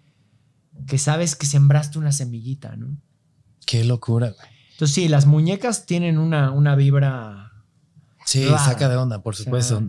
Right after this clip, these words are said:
Speaker 2: De, güey, pues hay películas de eso todo el tiempo, ¿no?
Speaker 1: te salen dentaduras en las chácharas, ¿no, güey? O sea,
Speaker 2: Guau,
Speaker 1: estás
Speaker 2: güey.
Speaker 1: abriendo baúles o cosas y de repente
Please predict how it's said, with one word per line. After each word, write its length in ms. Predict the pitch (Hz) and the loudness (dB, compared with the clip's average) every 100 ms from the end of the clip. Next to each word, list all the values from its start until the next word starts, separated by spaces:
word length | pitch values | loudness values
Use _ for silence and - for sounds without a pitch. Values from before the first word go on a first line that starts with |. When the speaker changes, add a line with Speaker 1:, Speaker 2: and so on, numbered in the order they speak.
| 101 | -8
Speaker 2:
De, 160 | 117 | -10
güey, 240 | 107 120 120 | -6 -4 -4
pues 160 | 123 | -4
hay 80 | 120 | -4
películas 600 | 120 123 143 151 131 117 | -2 -2 -2 -2 -4 -2
de 80 | 120 | -4
eso 120 | 127 | -4
todo 160 | 123 127 | -4 -4
el 80 | 120 | -4
tiempo, 340 | 131 123 110 | -4 -4 -4
¿no? 280 | 110 147 131 | -4 -4 -4
Speaker 1:
te 120 | 202 | -6
salen 360 | - 190 214 180 | -4 -4 -2 0
dentaduras 760 | 143 131 127 127 143 156 123 117 | 0 0 -4 -2 0 0 -2 -6
en 80 | |
las 160 | 113 110 | -10 -8
chácharas, 580 | - 131 143 123 110 110 | -6 -2 -2 -4 -8 -10
¿no, 200 | 113 123 | -10 -8
güey? 180 | 127 143 | -2 -2
O 100 | 127 | 0
sea, 80 | 135 | -2
Speaker 2:
Guau, 80 | 131 | -2
Speaker 1:
estás 260 | 123 147 | 0 0
Speaker 2:
güey. 120 | 135 131 | 0 -2
Speaker 1:
abriendo 360 | 139 143 139 | 2 4 4
baúles 680 | 123 120 120 127 143 139 135 | 2 -6 -10 0 4 4 2
o 80 | 123 | -10
cosas 400 | 135 143 147 135 | -4 -2 -2 -6
y 40 | |
de 100 | 120 117 | -8 -10
repente 460 | 113 127 127 139 | -8 -8 -8 -10